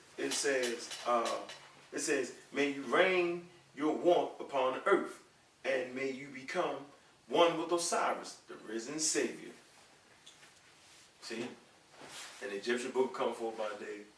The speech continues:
we have a risen Savior. Now back to the point we're talking about Jesus. We know Jesus is a, is a Kles Messa, a Messiah, right?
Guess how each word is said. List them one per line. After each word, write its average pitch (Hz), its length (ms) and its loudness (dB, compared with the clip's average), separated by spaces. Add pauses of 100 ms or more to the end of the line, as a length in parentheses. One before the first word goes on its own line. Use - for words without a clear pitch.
(480)
we 110 120 -12
have 98 100 -6
a 87 180 -12
risen 92 180 -14
Savior. - 360 -2 (180)
Now 127 180 2
back 131 280 4
to 139 60 -8
the 135 60 -10
point 131 240 0
we're 120 80 -10
talking 120 220 -4
about 104 220 -6
Jesus. 120 340 -6 (100)
We 117 80 -8
know 127 160 -4
Jesus 113 440 -10 (440)
is 101 120 -8
a, - 120 -6 (220)
is 104 100 -8
a - 60 -6
Kles - 480 -4
Messa, - 300 -2
a - 100 0
Messiah, 98 580 0 (300)
right? 113 260 -2